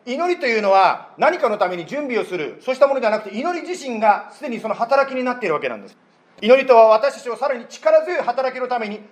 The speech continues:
備えるのではなくて、祈りこそ力強い働きなんです。ですからイエス様にですね、私たちは祈り求めていくのです。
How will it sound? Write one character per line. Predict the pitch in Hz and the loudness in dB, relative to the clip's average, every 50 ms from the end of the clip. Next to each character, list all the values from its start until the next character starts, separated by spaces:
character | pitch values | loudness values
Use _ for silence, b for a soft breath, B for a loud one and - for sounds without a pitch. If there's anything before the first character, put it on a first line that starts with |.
| _ _ | _ _
備 | _ - - 247 254 269 277 | _ -8 -6 -4 0 0 0
え | |
る | 262 247 | 0 0
の | |
で | 208 208 | -2 -2
は | 175 175 | 0 0
な | 214 226 | 0 -2
く | 226 - | -2 -2
て、 | - 175 170 170 - - _ - | -4 -4 -4 -4 -10 -20 _ -10
祈 | 208 220 269 320 330 311 | -8 -6 -6 -6 -6 -8
り | 311 | -6
こ | - 285 262 | -6 -4 -2
そ | 269 233 214 - - - | -2 -2 -2 -4 -14 -14
力 | - - 208 196 202 190 | -6 0 2 4 4 2
強 | - 185 214 196 | 2 -4 -6 -6
い | 196 - - - - | -6 -8 -14 -20 -18
働 | - - 175 175 208 190 185 180 | -12 -10 -4 -2 2 2 2 0
き | 185 170 | -2 -12
な | 160 | -12
ん | 147 120 | -12 -14
で | 104 | -16
す。 | - _ _ _ _ _ _ _ _ _ - | -20 _ _ _ _ _ _ _ _ _ -2
で | 233 277 | -2 0
す | 277 | 4
か | 277 240 | 6 6
ら | 220 | 8
イ | 233 | 8
エ | 254 | 6
ス | 254 | 6
様 | 254 233 214 202 | 4 4 4 4
に | 180 180 165 | 2 2 -6
で | 160 147 | -10 -8
す | - | -4
ね、 | 156 143 | 0 4
私 | 139 160 165 214 208 - | 4 4 4 4 0 0
た | 160 | -4
ち | 170 | -6
は | - - | -6 -6
祈 | - 180 214 | -6 -6 -4
り | 214 196 | -4 -2
求 | 185 185 185 214 | -4 -4 -4 -4
め | 214 202 | -6 -4
て | 185 165 | -4 -6
い | 151 | -6
く | 147 147 | -6 -8
の | 127 117 | -10 -10
で | 104 98 | -12 -16
す。 | - | -20